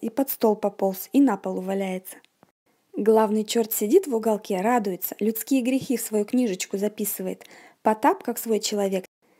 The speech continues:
сидит на середине избы и даже ноги вытянул. Хозяйка несла очередной кувшин чудесного напитка. С пьяну споткнулась о ноги работника, упала и разбила кувшин.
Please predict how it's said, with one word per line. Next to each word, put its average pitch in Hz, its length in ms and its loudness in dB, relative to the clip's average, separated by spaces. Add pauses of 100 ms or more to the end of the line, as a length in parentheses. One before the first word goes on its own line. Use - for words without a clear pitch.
(220)
сидит 269 540 2
на 320 100 4
середине 233 600 0
избы 208 220 0
и 220 160 -4
даже 285 280 4
ноги 226 340 2
вытянул. 190 500 -4 (260)
Хозяйка 269 500 4
несла 262 320 2
очередной 269 520 0
кувшин 220 460 -2
чудесного 233 580 0
напитка. 247 560 -2 (320)
С - 100 -16
пьяну 247 380 4
споткнулась 294 760 4 (120)
о 233 120 2
ноги 214 240 0
работника, 202 680 -2
упала 285 420 4
и 277 180 -2
разбила 233 400 2
кувшин. 190 540 -8